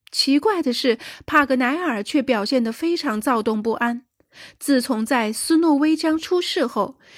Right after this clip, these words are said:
约翰·孟格尔就一直观察他，总觉得这位地理学家心里有事儿，却又不愿开口。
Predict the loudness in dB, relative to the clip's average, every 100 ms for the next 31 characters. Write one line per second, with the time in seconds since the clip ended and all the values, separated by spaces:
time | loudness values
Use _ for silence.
0 | -8 2 4 4 4 6 4 4 2 2
1 | 0 0 2 4 2 2 -2 0 -2 -2
2 | -6 -4 -6 -6 -14 -20 -8 2 4 4
3 | 2 2 0 2 2 2 4 4 2 0
4 | 0 0 -2 -2 -2 -2 0 0 0 -2
5 | 0 -2 -6 -14 0 2 4 0 0 0
6 | 2 0 -2 -4 -6 -6 -8 -10 -10